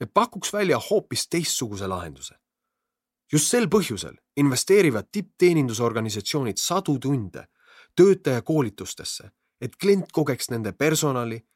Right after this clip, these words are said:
kui oma valdkonna absoluutseid eksperte. Samuti on äärmiselt ebaeetiline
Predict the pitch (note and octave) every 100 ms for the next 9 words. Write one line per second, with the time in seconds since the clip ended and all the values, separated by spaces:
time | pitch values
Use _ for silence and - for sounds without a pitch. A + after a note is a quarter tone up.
0 | _ _ B2 A#2 A2 F#2+ D#3 D#3 C#3+ B2+
1 | A#2 G2+ - G#2 C3 D3+ - A2+ - A2
2 | - - - _ _ _ _ _ _ _
3 | - - F#3 A#3 A3+ - D3 G3 F#3+ C#3
4 | B2 A2 - G3 C#3 C#3+ C#3+ - - B1